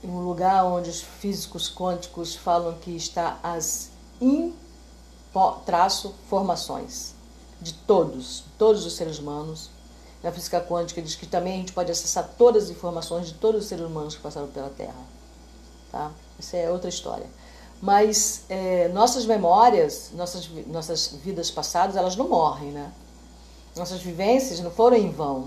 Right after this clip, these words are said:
né? É, o corpo fica, mas a memória da vivência que é expressado, que é mostrado no nosso perispírito ou na nossa alma,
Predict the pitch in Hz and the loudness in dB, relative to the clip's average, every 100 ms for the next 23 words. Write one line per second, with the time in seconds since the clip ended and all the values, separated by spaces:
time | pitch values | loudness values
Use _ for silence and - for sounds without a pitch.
0 | 143 135 156 - - - - - - - | -10 -12 -12 -14 -20 -20 -20 -20 -20 -20
1 | - 151 147 147 120 - 240 269 254 - | -12 -8 -4 0 0 6 6 6 -2 -6
2 | 220 208 170 151 156 165 165 165 156 160 | -4 -4 -6 -8 -8 -4 -4 -4 -2 4
3 | 208 226 180 160 160 151 147 185 202 - | 8 8 6 2 -2 -4 0 0 0 -6
4 | - 131 - - - - - - - - | -8 -10 -12 -18 -20 -20 -20 -20 -20 -20
5 | - - - - 185 175 175 165 160 156 | -20 -20 -20 -12 -4 2 6 6 6 4
6 | 147 147 - - - - - - - - | 2 0 -2 -6 -10 -16 -20 -20 -20 -20
7 | - - - - - - 180 180 - 180 | -20 -20 -14 -6 -6 -4 -4 -2 6 6
8 | 185 170 - 170 170 180 - 175 160 196 | 6 4 -2 -2 -2 -4 -4 0 4 4
9 | 185 147 - - 165 165 151 - - 160 | 2 -6 -12 -12 -8 -4 -4 -4 -8 -6
10 | 151 - - 185 208 - 147 139 - - | -4 -6 -6 -6 -4 -6 -10 -14 -16 -20
11 | - - - 175 170 160 147 156 143 160 | -20 -12 -6 -2 0 0 -2 0 2 4
12 | 185 165 135 | 4 0 -6